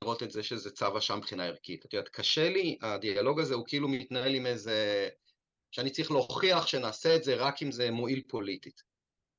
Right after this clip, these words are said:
יש לי הרגשה שהדיבור הזה, הוא נובע מחוסר הזדהות. זאת אומרת,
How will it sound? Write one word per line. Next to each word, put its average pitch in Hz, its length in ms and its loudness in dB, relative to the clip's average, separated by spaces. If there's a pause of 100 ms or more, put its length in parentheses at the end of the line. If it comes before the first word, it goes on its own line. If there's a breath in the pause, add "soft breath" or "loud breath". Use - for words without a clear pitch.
יש 151 160 2
לי 202 60 8
הרגשה 160 380 4
שהדיבור 135 640 2
הזה, 143 260 2 (800)
הוא 151 160 0
נובע 147 320 4
מחוסר 135 460 0
הזדהות. 85 460 -6
זאת - 200 -10
אומרת, 104 340 -4